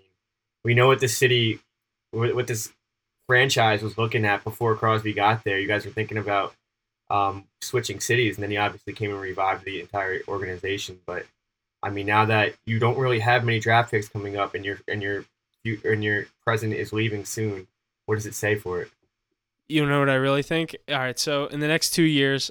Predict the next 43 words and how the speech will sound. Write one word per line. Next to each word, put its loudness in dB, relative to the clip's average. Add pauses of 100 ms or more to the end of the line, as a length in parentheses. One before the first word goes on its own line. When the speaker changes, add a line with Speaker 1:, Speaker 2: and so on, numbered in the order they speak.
(140)
Speaker 2:
I 0
think 0
obviously 2
we'll -4
stay 2
relevant 0
with -8
this -2
core. 0
I 0
just -2
said 2
I 2
think -6
that's 0
the, -4
that's -2
Sid's 0
prime. 0
He 0
has -2
two, 2
two 4
to 6
three 0
more 0
years, 0
barring -2
any -2
injury -4
with -4
all 0
four -2
of -6
them. -6
That's, -4
you -2
know, 0
they're 2
thirty-five, -2
thirty-six -4
years -4
old. -4